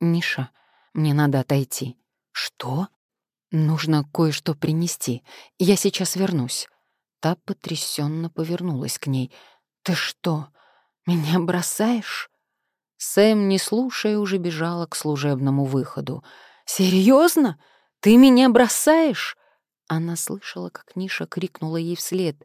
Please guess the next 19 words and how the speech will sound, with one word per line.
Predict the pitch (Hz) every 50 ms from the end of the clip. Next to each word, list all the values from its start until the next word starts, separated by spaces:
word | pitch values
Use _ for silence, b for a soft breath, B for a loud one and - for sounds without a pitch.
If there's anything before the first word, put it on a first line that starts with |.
| B B B B B B B B -
«Ты | - 226 226 226
оставишь | 226 208 - - - - 233 240 240 226 202 214 - -
меня | 196 208 214 214 214 214 220
здесь | 202 165 156 196 240 240 214 -
в | 175 180
одиночестве?» | 220 196 180 214 214 208 220 233 269 311 - - 349 330 - - 294 277 240 160 139 B B B B B B B _
и | - 170
скрылась | 143 - - - - 170 185 190 170 147 143 135 - - -
из | 139 127 127
вида | 135 131 135 175 208 196 160 151
со | 147 - - 147 139
всех | - - - - 151 - - -
ног, | - 143 156 196 214 _ _ - B B B B B
рванув | - - - 143 127 143 139 135 135 127 123 -
к | - -
фургону. | - - 147 143 127 147 143 135 131 123 120 139 - _ _ _ _ _ _ _ _ _ _ _ _ _ _ _ _
«Что | - - - - _ - - 208 214
значит | 196 170 170 170 175 185 185 - - 208 -
сбежала?» | 180 180 180 185 185 226 233 233 226 233 233 185 131 120 - - -